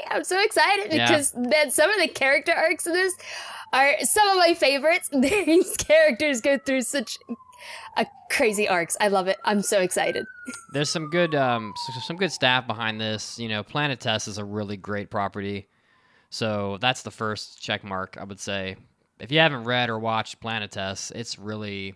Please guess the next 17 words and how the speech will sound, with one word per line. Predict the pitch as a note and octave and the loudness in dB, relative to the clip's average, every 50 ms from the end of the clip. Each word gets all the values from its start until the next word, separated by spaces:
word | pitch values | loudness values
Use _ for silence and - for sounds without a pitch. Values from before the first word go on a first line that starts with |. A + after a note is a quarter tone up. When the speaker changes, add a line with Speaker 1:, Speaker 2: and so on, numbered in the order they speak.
| _ _ _ _ _ _ - | _ _ _ _ _ _ -14
Speaker 2:
you | B2+ | -10
know, | B2+ B2+ C#3 - | -6 -6 -4 -2
I | - D3+ D3+ | -2 -2 -2
mention | D3 C#3 C#3 - - B2+ | -2 -4 -6 -6 -6 -8
it | A2+ | -8
from | A#2 - | -8 -6
time | - G3 G3 | -2 -2 0
Speaker 1:
Mm-hmm. | G3+ A#3 | 0 0
Speaker 2:
to | C4 | -2
time, | A#2+ A2 G#2+ G2 F#2+ | -2 -2 -2 -4 -4
but | G#2+ A2+ | -6 -8
it's | A#2 - G#2 | -8 -10 -12
really | G2 G2+ G#2 G2+ G2+ G2 F#2 | -10 -10 -8 -8 -6 -8 -8
a, | F#2+ F#2 - - | -10 -12 -14 -16
a | G2+ | -16
great | F#2+ - G2+ F#2+ E2 | -12 -10 -10 -12 -10
property. | - - F#2+ F#2+ F#2 G2 F#2+ F#2+ F#2+ - | -10 -10 -10 -8 -8 -10 -10 -10 -10 -12